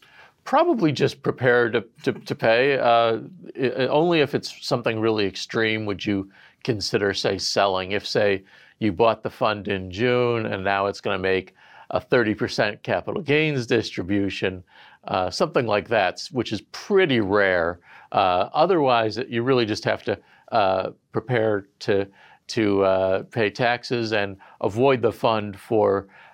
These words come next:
uh, those two months if it's gonna be at all a meaningful, uh, gain. Then you can buy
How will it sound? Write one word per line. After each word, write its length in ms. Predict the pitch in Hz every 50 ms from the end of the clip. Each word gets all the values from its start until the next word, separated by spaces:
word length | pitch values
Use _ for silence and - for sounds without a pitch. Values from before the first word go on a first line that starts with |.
| - -
uh, 260 | - 110 95 90 90 90
those 240 | 98 120 113 107
two 200 | - - - 110
months 460 | 98 107 120 123 120 113 107 101 - -
if 160 | 104 - -
it's 160 | 104 - -
gonna 260 | - - 107 92 95
be 180 | 90 101 104 98
at 80 | 95
all 260 | 98 98 95 92 92 92
a 40 |
meaningful, 800 | 92 95 101 101 98 98 98 98 95 - - 92 87 87 87 87 _ - - - - - - _
uh, 300 | - 107 90 87 87 87 90 92 101 _ _ _ -
gain. 400 | 123 113 107 101 95 90 90 90
Then 240 | 92 104 104 101 98
you 160 | 98 101 95 - - _ -
can 160 | - 117 92
buy 340 | 87 98 95 90 90 90 87